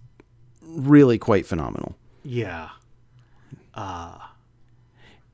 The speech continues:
Speaker 2: I mean, where to s-, where to start?
Speaker 1: Well, I guess in, in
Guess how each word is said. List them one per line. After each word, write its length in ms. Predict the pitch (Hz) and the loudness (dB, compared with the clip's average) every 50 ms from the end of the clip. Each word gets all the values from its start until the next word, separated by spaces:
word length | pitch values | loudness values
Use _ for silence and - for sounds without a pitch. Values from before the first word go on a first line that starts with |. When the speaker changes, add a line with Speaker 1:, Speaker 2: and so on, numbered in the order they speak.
| _ _ _ _ _ _ _ _ _ _ - _ _ _ _ _ _ _ _ _ _ _ | _ _ _ _ _ _ _ _ _ _ -20 _ _ _ _ _ _ _ _ _ _ _
Speaker 2:
I 60 | - 117 | -14 -14
mean, 180 | 110 104 95 107 | -12 -12 -8 -2
where 160 | 120 135 139 | 0 0 0
to 40 | 120 | 0
s-, 340 | - - - - - - - _ _ _ - | -4 -6 -8 -8 -10 -12 -16 _ _ _ -14
where 180 | 120 117 123 131 | -8 -6 -6 -4
to 80 | 123 113 | -6 -6
start? 920 | - - - - - - - - 135 104 95 90 - - - - - - _ _ - - - - - _ _ _ _ _ _ _ _ - - - - - | -10 -10 -10 -10 -10 -12 -12 -12 -12 -12 -12 -16 -18 -20 -20 -20 -20 -20 _ _ -20 -20 -20 -20 -20 _ _ _ _ _ _ _ _ -20 -20 -20 -20 -4
Speaker 1:
Well, 280 | - 117 120 131 - - - - - - - - | 0 0 0 0 0 -4 -10 -20 -20 -20 -8 -2
I 80 | - 127 | -2 2
guess 240 | 117 147 147 - - - - _ _ _ - - _ _ _ _ _ _ _ _ _ _ - - | 2 2 0 0 -6 -12 -18 _ _ _ -20 -20 _ _ _ _ _ _ _ _ _ _ -6 -2
in, 200 | 156 135 127 - - | -2 -2 -2 -2 -2
in 300 | 139 127 117 117 - - | -2 -2 -2 -2 -4 -8